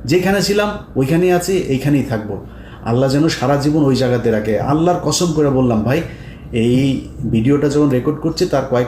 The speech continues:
মিনিট পরে মাগরিবের নামাজ। এই সন্ধ্যার সময় সবার সামনে আল্লাহর কসম করে বললাম,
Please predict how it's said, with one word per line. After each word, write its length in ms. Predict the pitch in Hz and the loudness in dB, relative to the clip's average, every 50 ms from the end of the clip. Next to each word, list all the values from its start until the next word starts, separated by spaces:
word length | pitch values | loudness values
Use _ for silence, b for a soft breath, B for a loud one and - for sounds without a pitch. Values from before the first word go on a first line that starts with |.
| - 139 | 0 0
মিনিট 160 | 131 131 120 - | 0 0 0 0
পরে 160 | 127 120 120 | 0 0 2
মাগরিবের 420 | 113 107 110 113 113 120 110 113 | 0 0 0 0 0 0 2 2
নামাজ। 400 | 110 107 101 104 101 92 - - - - - - | 0 0 0 -2 -4 -4 -8 -12 -14 -16 -12 -8
এই 80 | 110 | -6
সন্ধ্যার 380 | 107 - - 113 117 127 127 139 | -6 -4 -2 0 2 2 2 0
সময় 400 | - - 139 143 147 156 160 165 165 B B B B B B B - - - | 0 0 0 2 2 2 2 0 -4 B B B B B B B -18 -18 -12
সবার 380 | - - - - 127 147 156 151 | -10 -8 -4 -2 0 0 0 0
সামনে 320 | - - 147 147 151 147 | -2 -2 0 2 2 2
আল্লাহর 280 | 127 120 127 135 131 131 - | 2 2 2 2 0 0 -2
কসম 300 | 120 117 - - 160 147 | -4 -2 0 0 0 0
করে 160 | 151 156 156 | 2 0 0
বললাম, 320 | 143 139 143 147 165 180 | 2 2 2 2 2 0